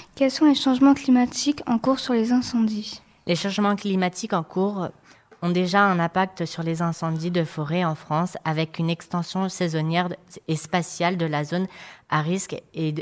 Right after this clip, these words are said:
Speaker 2: et le développement de grands feux, combiné à les, à, avec les,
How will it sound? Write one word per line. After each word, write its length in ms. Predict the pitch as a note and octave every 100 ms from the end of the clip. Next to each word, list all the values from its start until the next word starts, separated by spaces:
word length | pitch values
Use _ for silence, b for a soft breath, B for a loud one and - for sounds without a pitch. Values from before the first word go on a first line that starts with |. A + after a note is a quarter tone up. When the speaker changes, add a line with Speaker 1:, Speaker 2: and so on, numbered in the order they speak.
| - -
Speaker 2:
et 100 | E3+
le 140 | F3 E3
développement 580 | F3+ F3+ F3+ F3 F3+
de 140 | F#3+ E3+
grands 260 | D#3 E3
feux, 300 | E3 - C#3+ - b b b
combiné 500 | - F#3+ F3+ F3+ G3 - -
à 140 | D#3+
les, 320 | D#3+ D#3+ D#3+ - _ b b b b b _ -
à, 200 | E3+ E3
avec 260 | D#3 F3 -
les, 480 | E3+ D#3 D#3 D3+